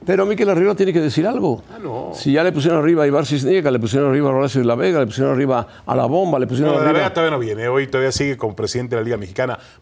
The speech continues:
Speaker 2: Pronto
Speaker 1: Ah,
Speaker 2: llegará.
Speaker 1: pronto llegará.
Speaker 2: Ah, bueno.
Speaker 1: Después de que peleó con todos los presidentes de la Liga Mexicana. Pero bueno,
Speaker 2: Está bien.
Speaker 1: así es la vida. Y hablar, y hablar. Están llegando rezagos de rezagos.
Speaker 2: No, es gente diferente. ¿No te gusta de pronto que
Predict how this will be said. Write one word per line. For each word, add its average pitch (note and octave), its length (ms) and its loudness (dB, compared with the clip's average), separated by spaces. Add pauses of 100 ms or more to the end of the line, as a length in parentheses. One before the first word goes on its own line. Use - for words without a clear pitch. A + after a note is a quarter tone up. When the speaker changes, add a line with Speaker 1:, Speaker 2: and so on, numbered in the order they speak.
Speaker 2:
Pronto D3+ 460 0
Speaker 1:
Ah, - 20 -4
Speaker 2:
llegará. G2+ 400 -4 (120)
Speaker 1:
pronto D#3+ 360 -2
llegará. C#3+ 500 0
Speaker 2:
Ah, G#2 60 -8
bueno. G2 160 -8
Speaker 1:
Después C#3 240 -2
de C3+ 80 -2
que C#3 80 -2
peleó C#3 240 0
con C3 120 -2
todos C#3+ 140 0
los C3 80 -6
presidentes B2+ 340 -2
de C3 60 2
la A#2 80 0
Liga B2 180 0
Mexicana. G2 460 -4
Pero A2+ 140 0
bueno, C3+ 260 0 (220)
Speaker 2:
Está - 120 -10
bien. - 120 -6
Speaker 1:
así A#2 180 -4
es D3+ 60 0
la C3+ 80 0
vida. A2+ 340 -6 (140)
Y B2 80 -10
hablar, D3 240 -8 (440)
y C3+ 60 -10
hablar. - 240 -12 (160)
Están C#3+ 240 -2
llegando C#3+ 560 0 (220)
rezagos D#3 680 0
de D3+ 60 2
rezagos. C#3+ 640 -2 (460)
Speaker 2:
No, G#3+ 420 -4
es G3+ 120 -4
gente G3+ 240 -4
diferente. E3+ 500 -4
¿No G3 120 -2
te - 80 -2
gusta F#3+ 320 -2
de D#3+ 100 -2
pronto F3 320 -4
que B2+ 240 -4